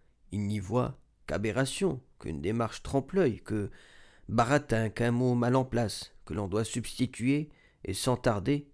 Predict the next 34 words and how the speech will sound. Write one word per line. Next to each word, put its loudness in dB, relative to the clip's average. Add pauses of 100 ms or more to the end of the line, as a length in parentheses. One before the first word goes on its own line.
(120)
à -8
un 4
pouvoir. -4 (1040)
Le 4
Marocain 6
semble -2
d'autant 2
plus -2
susceptible -2
de -2
faire 0
montre 0 (160)
de -4
beaucoup -4
de -4
nerfs 0 (340)
et -10
d'inquiétude 0 (540)
quand -2
on 4
s'attaque 0
de 4
front 0
à 0
son -2
nécessaire 0
de 0
poche 0 (220)
par -4
le -4
biais 0
de -2
ces -4
consommables 0